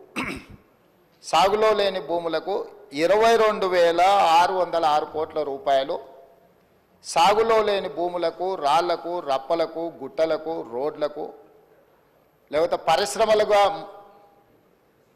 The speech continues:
రూపాంతరం చెందిన లేఅవుట్లై రియల్ ఎస్టేట్లో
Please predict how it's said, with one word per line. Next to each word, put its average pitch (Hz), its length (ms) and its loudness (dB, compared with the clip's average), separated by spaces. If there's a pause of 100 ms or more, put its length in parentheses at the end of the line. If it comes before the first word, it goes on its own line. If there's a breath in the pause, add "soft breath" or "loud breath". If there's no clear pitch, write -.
(180)
రూపాంతరం 196 680 0
చెందిన 165 320 -2 (680)
లేఅవుట్లై 208 720 2 (600)
రియల్ 196 280 0
ఎస్టేట్లో 190 560 -2